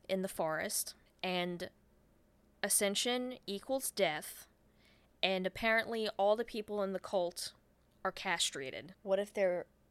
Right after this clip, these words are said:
Speaker 2: not men?
Speaker 1: I don't know. They ps-, ps-, they're pussy. I don't know.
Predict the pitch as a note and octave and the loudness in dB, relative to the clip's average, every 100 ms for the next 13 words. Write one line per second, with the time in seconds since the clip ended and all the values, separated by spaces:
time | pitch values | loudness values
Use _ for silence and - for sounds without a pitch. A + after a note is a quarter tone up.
0 | _ _ _ _ _ _ _ _ - F#3 | _ _ _ _ _ _ _ _ -10 -4
1 | E3+ D#3+ - _ _ _ - - F3 E3+ | -2 -2 -6 _ _ _ -20 -16 -8 -6
2 | D#3+ - - _ _ _ _ _ _ - | -4 -6 -14 _ _ _ _ _ _ -8
3 | F#3+ F#3 E3 F3 E3 - - - - - | -6 -6 -6 -8 -10 -4 -4 -2 -2 -2
4 | F#3 - F3 D#3+ D#3 E3 D#3+ D#3+ | -6 -6 -8 -6 -6 -8 -10 -14